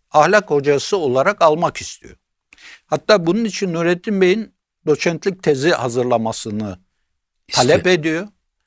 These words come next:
Speaker 1: Yani sadece doktoranla değil, doçentlik tezin de hazır olsun. Doçent olarak
Speaker 2: Alalım
Speaker 1: buraya
Speaker 2: diyor.
Speaker 1: sizi alalım. Şimdi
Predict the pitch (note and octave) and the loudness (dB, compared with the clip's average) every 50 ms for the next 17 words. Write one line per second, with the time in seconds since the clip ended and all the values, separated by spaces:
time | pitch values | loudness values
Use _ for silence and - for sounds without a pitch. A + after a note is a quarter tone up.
0 | _ _ _ _ _ - C3 B2+ A#2+ A#2 A2 - C#3 C3 B2+ C3 C3 B2+ C#3+ B2+ | _ _ _ _ _ -6 -4 -4 -4 -4 -2 0 2 2 2 2 -2 0 0 0
1 | A#2 - C#3 B2+ G#2+ - - B2+ B2 B2 A#2 A#2+ A#2+ A2+ A2+ A2+ A2 G#2+ B2 B2+ | 0 0 0 -2 -2 -2 -4 -2 -2 0 0 -2 -2 -2 -2 -2 -2 0 0 0
2 | D3+ G3+ A3+ G#3+ G#3+ A#3 _ _ _ _ _ _ _ _ _ _ _ _ _ - | 0 0 -2 -4 -8 -10 _ _ _ _ _ _ _ _ _ _ _ _ _ -2
3 | D3+ C3+ - - D3 C3 - - D3 C3 _ - C#3+ C3+ B2 B2 D3+ E3+ D3+ A#2 | -2 -2 0 0 0 0 -2 -6 -10 -10 _ -2 0 0 0 0 -2 -2 -2 -2
4 | G2+ D#2+ D2+ _ _ - - A#2 G#2+ A2+ A2 G#2 G2 F2+ - - F#3 F3 D3 C#3+ | -4 -6 -8 _ _ -8 -6 -6 -2 -2 -2 -2 -2 -4 -4 -6 -6 0 0 0
5 | C3 - G#3+ A3 G#3 G3 G3+ D#3 A2+ G#2 F#2 F2 F2+ - _ - C3 A#2+ A2 G2 | 0 0 -2 -2 0 0 0 0 0 -2 -4 -6 -10 -10 _ 0 0 2 4 2
6 | F#2 G2+ A2 C#3+ D#3 D3+ D3+ D3+ C#3+ C#3 - - - C3+ C#3+ G3+ F#3 D#3 C3+ C3 | 2 2 0 0 2 0 0 0 -2 -4 -4 -6 -8 -4 0 2 2 4 4 2
7 | A#2 F#2 E2 E2+ _ _ _ _ _ _ _ _ _ _ _ _ _ _ _ _ | 0 -2 -6 -14 _ _ _ _ _ _ _ _ _ _ _ _ _ _ _ _
8 | _ _ _ - - - - F#3 G3 F#3 F#3 F#3+ F3+ D3 - | _ _ _ -14 -10 -6 -4 -2 0 2 2 2 2 0 -6